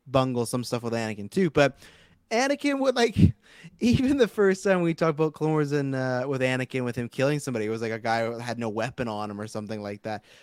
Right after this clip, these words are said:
With, like, I, that's where I don't think it's comparable. Elzar killed that woman accidentally.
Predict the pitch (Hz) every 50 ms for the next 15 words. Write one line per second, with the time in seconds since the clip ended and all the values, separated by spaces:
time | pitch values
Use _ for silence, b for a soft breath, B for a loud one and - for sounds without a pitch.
0 | b b b _ - 202 156 156 185 226 233 247 - - - 180 160 151 _ _
1 | 175 175 - 190 196 220 214 262 240 208 202 202 185 185 165 151 139 - 156 139
2 | - 156 180 190 175 147 120 104 - 143 156 175 185 185 202 185 170 _ - 185
3 | 165 156 160 147 143 147 139 135 131 127 120 120 - - 131 135 - - - 110
4 | 120 113 110 104 85 82 78 - 135